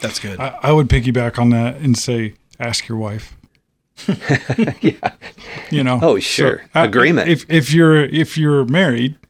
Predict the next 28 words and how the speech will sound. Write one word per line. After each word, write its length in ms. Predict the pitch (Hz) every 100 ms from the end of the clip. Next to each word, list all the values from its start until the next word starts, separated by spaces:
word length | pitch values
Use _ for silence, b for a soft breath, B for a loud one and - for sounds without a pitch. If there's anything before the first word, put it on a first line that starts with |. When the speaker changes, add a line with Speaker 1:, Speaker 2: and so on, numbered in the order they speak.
| _
Speaker 2:
ask 280 | 143 139 -
your 60 | 135
spouse, 440 | - 113 - - -
because, 460 | 135 151 139 120 123 B B B B
uh, 120 | 131
sometimes 500 | 117 160 170 208 165
it's 120 | 131 -
pepperoni, 680 | 135 - 123 120 131 160 -
you 240 | - 131 123
know, 140 | 127
what 180 | 127 123
you 100 | 127
had 240 | 117 127 120
to, 100 | 131
<laughs> 280 | - -
to 200 | - -
eat 200 | 143 143
the 80 | -
night 220 | 131 123
before 360 | 123 - 123 131
is 140 | 123
sort 140 | - 120
of 40 | 110
Speaker 3:
Mm-hmm. 60 |
Speaker 2:
bubbling 340 | 123 117 117 113
around 320 | 117 120 123
and 120 | 113 80
Speaker 3:
Mm-hmm. 140 | 92